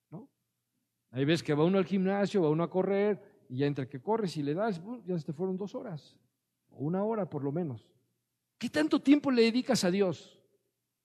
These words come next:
¿Será importante que le dediques a Dios un tiempo diario? Esa es la exhortación de hoy. Yo quiero, como les decía, que lleguemos a la conclusión hoy de que dependemos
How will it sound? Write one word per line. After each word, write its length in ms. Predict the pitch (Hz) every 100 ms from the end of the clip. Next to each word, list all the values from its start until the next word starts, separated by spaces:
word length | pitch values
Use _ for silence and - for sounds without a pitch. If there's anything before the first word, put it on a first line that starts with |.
| _
¿Será 220 | - 175
importante 1120 | 240 254 202 - 208 208 196 131 - - _ _
que 120 | 147
le 100 | 147
dediques 400 | 151 156 190 190
a 60 | 160
Dios 400 | 147 165 - - _ -
un 120 | 147
tiempo 280 | 165 156 156
diario? 360 | 156 165 233 - _ _ _ _ _ _ _ _ _ _ _ _ _ _ _ _ _ _
Esa 200 | 226 254
es 60 | 220
la 60 |
exhortación 640 | 190 175 170 160 - 185 175
de 100 | 147
hoy. 220 | 123 107 - _ _ _ _ _
Yo 220 | 147 175 185
quiero, 580 | 180 190 196 202 208 -
como 180 | 131
les 140 | 135 127
decía, 360 | 123 160 160
que 120 | 160 135
lleguemos 480 | 127 156 196 190
a 60 | 190
la 100 | 165
conclusión 760 | 156 151 147 127 135 127 117 104 _ _ _ _ _ _
hoy 480 | 147 147 135 127 - - _ _ _ _ _ _ _
de 140 | 139 143
que 120 | 143
dependemos 800 | 135 135 131 156 165 170 -